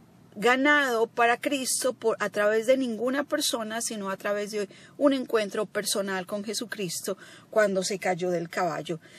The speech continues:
Y empezó su ministerio sin haber tenido ninguna relación con los demás apóstoles. Y por eso él decide ir a Jerusalén a reunirse con aquellos que tenían esa reputación en el evangelio. Pero dice, "No me comunicaron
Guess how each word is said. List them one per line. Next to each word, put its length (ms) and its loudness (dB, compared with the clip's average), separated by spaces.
Y 120 -4
empezó 420 2
su 160 0
ministerio 920 2
sin 240 -6
haber 260 -4
tenido 380 -6
ninguna 420 -2
relación 680 -2
con 180 2
los 140 -2
demás 340 -2
apóstoles. 800 -6
Y 100 -2
por 180 8
eso 360 6
él 80 2
decide 480 0
ir 120 -2
a 240 0
Jerusalén 760 -2
a 120 0
reunirse 640 2
con 180 -4
aquellos 460 -4
que 160 -6
tenían 420 -2
esa 380 -4
reputación 960 -6
en 140 -4
el 100 -8
evangelio. 580 -8
Pero 180 0
dice, 280 -2
"No 100 0
me 160 -4
comunicaron 840 -4